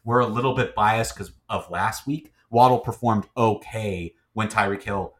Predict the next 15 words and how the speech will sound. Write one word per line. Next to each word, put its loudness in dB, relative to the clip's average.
went 0
off -2
and -4
had -2
an -4
amazing -2
week, -8
and -4
Lockett 0
literally 0
didn't -8
show -4
up. -4
So 2
it's, -4